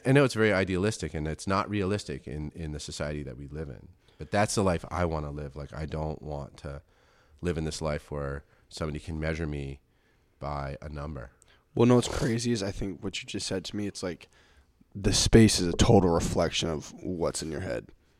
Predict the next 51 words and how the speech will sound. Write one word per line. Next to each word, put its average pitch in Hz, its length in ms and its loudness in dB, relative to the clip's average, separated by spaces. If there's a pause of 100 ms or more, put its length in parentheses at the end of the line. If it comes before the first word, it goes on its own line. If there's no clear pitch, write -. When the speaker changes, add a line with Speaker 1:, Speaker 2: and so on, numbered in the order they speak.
(600)
Speaker 2:
Would 98 140 -2
you 165 60 2
Speaker 1:
Yeah, - 60 0
Speaker 2:
say? 95 100 -2
Speaker 1:
it's, 117 100 0 (120)
it's 135 160 4
da-, 160 300 4
it's - 220 0 (380)
like, 110 180 0
I 123 80 8
don't 135 80 6
know 127 60 4
if - 120 -4
you 107 60 -8
saw 113 180 2
the 98 100 4
poem 107 440 6
in 76 300 -8
the, - 120 -8
in 80 200 -8
the 82 100 -4
front, 90 300 -2
like, 78 160 -6 (420)
it's 90 240 -4
Lao 98 160 6
Tzu, 110 320 2
it's - 180 -12
Taoism. 95 520 0
Like, 92 280 -2
my 101 140 4
dad 104 440 4 (560)
and 92 120 -4
Lao 90 180 2
Tzu, 82 360 0 (460)
<laughs> - 460 -20
in 107 80 -6
terms 101 240 0
of 98 80 0
the 92 100 2
wisdom, 95 380 2
like, 80 160 -2
the 95 80 -4
way, 90 280 0
the, 80 300 -6
the, 73 520 -8
the, 69 280 -10 (640)
the 117 220 -4
ethos 104 340 -2
for 87 140 -10
my 78 160 -6
life 80 480 -4